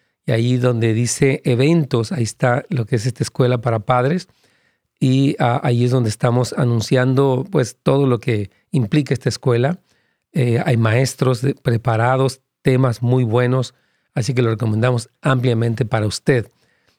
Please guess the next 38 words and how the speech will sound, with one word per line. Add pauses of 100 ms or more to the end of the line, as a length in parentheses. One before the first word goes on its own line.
(140)
Y
les
decía
que
estamos
recordándoles
de
este
anuncio
que
estamos
lanzando
hoy
mismo,
hermano,
este
curso,
Aprendiendo
a
Manejar
el
Enojo. (400)
Yo
sé
que
el
enojo, (760)
yo
lo
digo
dentro
del
curso,
es
una
de
las
emociones